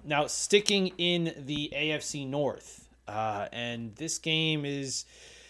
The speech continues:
intriguing for a lot of reasons that I don't necessarily love to talk about, um, but that is Browns at Tekken-, Texans. Uh, and so this is the first week that Deshaun Watson is back, uh, off of his suspension.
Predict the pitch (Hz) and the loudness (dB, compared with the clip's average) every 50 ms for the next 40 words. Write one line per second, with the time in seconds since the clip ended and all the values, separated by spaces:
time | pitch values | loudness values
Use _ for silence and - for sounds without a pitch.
0 | - - - _ _ - 135 135 131 - - 175 180 196 165 185 185 180 175 151 | -20 -20 -20 _ _ -12 -10 -4 -4 0 2 2 2 4 4 6 6 6 4 4
1 | - 160 147 139 156 165 175 175 165 165 175 175 165 139 165 160 151 131 143 147 | 6 6 8 8 10 10 10 10 8 8 6 6 6 4 4 2 2 4 4 6
2 | 139 131 127 117 98 143 147 165 165 156 151 - - 147 - 156 151 156 147 147 | 6 6 4 2 2 2 2 2 0 -2 -2 -2 0 2 4 6 6 6 6 4
3 | 139 131 123 127 147 151 127 - - - 160 196 202 196 214 254 277 240 - - | 2 4 6 8 8 8 6 2 4 6 6 6 6 8 8 8 8 8 4 2
4 | - - 131 139 139 139 139 135 120 135 120 143 147 170 196 202 190 151 131 127 | -4 -2 2 4 4 4 4 2 0 0 2 4 6 6 8 6 6 4 2 4
5 | 185 214 247 262 247 214 233 233 - 254 254 - - 135 104 - - - - - | 8 8 10 8 8 6 4 8 8 8 8 8 6 0 -2 -4 -10 0 4 4
6 | 196 - - - - 135 117 98 78 - - - - - - - - - - - | 4 4 2 -2 -2 -2 -2 -4 -6 -4 -4 -4 -4 -4 -8 -18 -20 -20 -20 -20
7 | - - _ _ - 135 135 131 127 123 - - 135 147 147 147 147 147 139 - | -20 -20 _ _ 2 4 6 6 6 6 4 2 4 6 6 6 6 4 0 2
8 | - 165 151 147 147 143 139 135 135 135 127 113 123 135 - 156 165 147 185 180 | 6 10 10 12 12 10 10 8 8 6 4 2 -2 -2 0 0 4 6 4 6
9 | - 190 190 185 - 190 202 214 - - 185 170 - 165 - - 165 165 170 165 | 8 6 6 6 4 0 0 -2 2 2 2 2 4 0 4 6 6 6 6 6
10 | 156 156 165 165 160 - 175 170 165 156 135 117 - 143 143 156 151 151 - - | 6 6 6 6 6 4 -2 -2 0 -2 -2 -2 0 4 4 4 4 2 -2 -10
11 | - - - - 135 139 139 139 135 135 139 139 135 135 127 131 127 - - - | -18 -18 -8 -6 -2 -2 0 0 0 0 -2 -2 -2 -4 -6 -4 -4 -4 -4 -6
12 | - - 165 175 170 - - 175 175 175 170 | -2 0 0 0 0 -2 -2 -2 -2 -4 -6